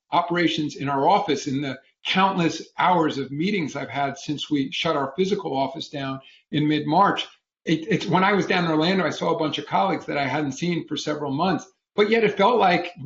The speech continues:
because I've been on, you know, Zoom or other technology calls with them on a daily basis, it didn't seem like I hadn't been with them for months. And I think that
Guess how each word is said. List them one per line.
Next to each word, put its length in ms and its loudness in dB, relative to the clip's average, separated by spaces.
because 300 2
I've 160 4
been 120 4
on, 320 0
you 160 -8
know, 280 -6
Zoom 320 2
or 120 2
other 160 0
technology 600 -2
calls 340 0
with 140 -4
them 300 -4
on 120 -4
a 60 -6
daily 280 0
basis, 500 2
it 160 -2
didn't 220 6
seem 320 2
like 180 -2
I 120 0
hadn't 320 0
been 180 2
with 180 0
them 300 -6
for 160 -2
months. 560 0
And 100 2
I 100 2
think 260 -2
that 180 2